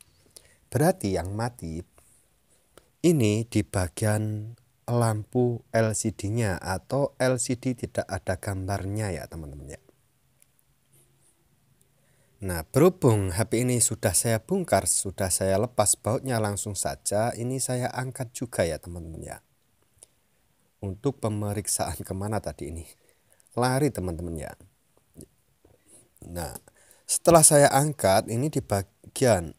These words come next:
jalur touchscreen juga kita angkat ya, teman-teman. Jadi kita periksa juga ya, keadaannya bagus ya. Lalu di bagian jalur L C D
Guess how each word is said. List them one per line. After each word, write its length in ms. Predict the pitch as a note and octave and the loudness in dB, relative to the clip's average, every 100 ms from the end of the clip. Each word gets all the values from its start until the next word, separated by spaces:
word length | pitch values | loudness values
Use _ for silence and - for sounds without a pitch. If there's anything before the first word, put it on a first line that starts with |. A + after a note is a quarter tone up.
| _ | _
jalur 400 | - A2 A#2 A2 | 0 2 2 -2
touchscreen 640 | - A#2+ - A2+ E3 E3 - | 0 2 2 0 -4 -4 -6
juga 320 | A2 A2 - | -6 -4 -4
kita 320 | - A#2 A#2 | -6 -2 -2
angkat 480 | - C3 B2+ A#2 F2+ | -2 -8 -4 -4 -4
ya, 80 | E2+ | -6
teman-teman. 560 | F#2 F2+ F2 E2 - | -8 -8 -10 -12 -14
Jadi 640 | - E2 - C3 C3+ - _ _ _ _ _ | -10 -10 -4 -4 -4 -8 _ _ _ _ _
kita 320 | - A#2 - G#2+ | -4 -4 -2 -4
periksa 480 | - A2+ - G2+ | -4 -6 -2 -2
juga 320 | F2+ F#2+ - - | -2 -8 -4 -4
ya, 160 | - | -4
keadaannya 640 | - - E2 F#2+ G2 B2 A#2+ | -10 -10 -8 -6 -4 -6 -6
bagus 480 | - F2 - A2 - | -8 -6 -4 -2 -2
ya. 160 | - - - _ _ _ _ _ - _ _ _ _ | -6 -16 -18 _ _ _ _ _ -20 _ _ _ _
Lalu 320 | D#3 G3+ G#3 | 6 6 6
di 160 | G#3 E3+ | 2 2
bagian 560 | C3+ A#2+ - D3 D3 | 2 0 0 0 0
jalur 400 | - A2+ A2 A2 | 0 2 2 0
L 240 | - G2+ G2+ | -2 -4 -2
C 160 | - | -4
D 400 | G#2+ - A#2 C#2 | -6 -4 -4 -4